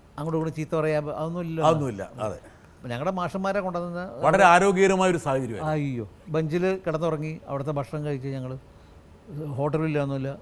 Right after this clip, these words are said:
Speaker 1: മൂന്നാല് ദിവസം നമ്മുടെ, ആ, ഇതൊരു സുഖമുള്ള കാലമായിരുന്നു, അറിയോ? സിമ്പിൾ. നമ്മൾ അവിടെ ചെന്നു,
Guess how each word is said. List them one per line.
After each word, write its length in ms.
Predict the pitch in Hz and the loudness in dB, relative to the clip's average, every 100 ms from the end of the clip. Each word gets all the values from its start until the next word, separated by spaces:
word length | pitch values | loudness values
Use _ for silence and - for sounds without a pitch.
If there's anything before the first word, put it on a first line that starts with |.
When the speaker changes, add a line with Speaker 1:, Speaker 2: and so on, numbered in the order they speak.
| - - - 165 | -18 -20 -10 -4
Speaker 1:
മൂന്നാല് 260 | 165 165 160 | -2 -2 -2
ദിവസം 140 | 147 | -4
നമ്മുടെ, 180 | 143 143 - - - - - - | -4 -4 -6 -16 -20 -20 -18 -8
ആ, 20 | 226 - - | -6 -6 -6
ഇതൊരു 180 | 208 269 - - - | -6 -6 -12 -16 -6
സുഖമുള്ള 360 | 175 208 226 220 | -2 0 0 0
കാലമായിരുന്നു, 340 | 180 175 160 143 | 0 0 -2 -6
അറിയോ? 160 | 123 117 - | -10 -14 -8
സിമ്പിൾ. 240 | 143 139 139 - - - - - | -8 -6 -10 -14 -20 -20 -18 -10
നമ്മൾ 180 | 104 131 196 208 - | -6 -2 -2 -4 -6
അവിടെ 200 | 170 185 180 156 | -2 -2 -4 -4
ചെന്നു, 240 | 165 175 | -4 -4